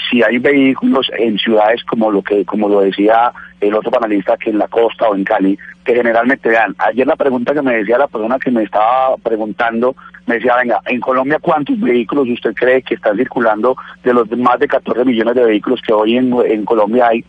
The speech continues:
que son más o menos siete millones en vehículos de cuatro ruedas?". Yo les estoy diciendo que al, en, en un promedio de un noventa, ochenta, noventa por ciento en Colombia hoy tiene vidrios polarizados.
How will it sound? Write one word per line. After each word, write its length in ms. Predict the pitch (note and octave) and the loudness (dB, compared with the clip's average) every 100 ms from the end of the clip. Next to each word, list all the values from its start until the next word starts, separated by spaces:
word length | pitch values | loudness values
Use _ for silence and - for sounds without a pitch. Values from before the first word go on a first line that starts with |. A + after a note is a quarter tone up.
| _ _ | _ _
que 120 | A2+ | -4
son 120 | G#2+ | -2
más 120 | A#2 C3 | 0 0
o 20 | |
menos 220 | C3 C3 | 0 -2
siete 240 | - - B2+ | -2 -2 0
millones 380 | A#2 G#2+ A#2 A#2+ | -2 0 -2 -2
en 140 | A2+ | 0
vehículos 500 | G#2 G2+ F#2+ C3 B2 | 2 2 0 0 2
de 100 | A2 | 2
cuatro 300 | - G#2+ A2+ | 2 2 2
ruedas?". 340 | A#2+ A#2 A2 - - - - | 2 2 2 -2 -12 -20 -14
Yo 180 | A2+ B2+ | -2 0
les 180 | C#3 C#3 | 2 0
estoy 180 | - A2+ | -2 -4
diciendo 320 | A#2+ C3 C3 | -2 0 0
que 140 | - | 0
al, 140 | G#2 G2+ - G3 - | -2 -4 -8 -4 -2
en, 220 | A#2 A#2 | -4 -2
en 140 | A#2+ | -2
un 80 | A#2+ | -2
promedio 340 | A2+ C#3 C#3+ C#3 | -2 0 2 2
de 60 | |
un 80 | B2+ | 2
noventa, 480 | C3 C3+ C3+ C3+ G#2 | 2 2 2 0 -2
ochenta, 400 | G2+ B2 B2 - | -2 -4 -4 -2
noventa 260 | A2 G2+ | -2 -4
por 160 | - B2 | -4 -4
ciento 240 | A2 G2+ | -4 -4
en 60 | - | -2
Colombia 320 | A#2+ A2 A2+ | 0 0 0
hoy 80 | A#2+ | 0
tiene 240 | B2+ A#2+ | -2 0
vidrios 260 | B2 A#2+ A#2+ | 0 0 -2
polarizados. 580 | - F#2 F2 C3 A2+ | -2 -2 0 2 0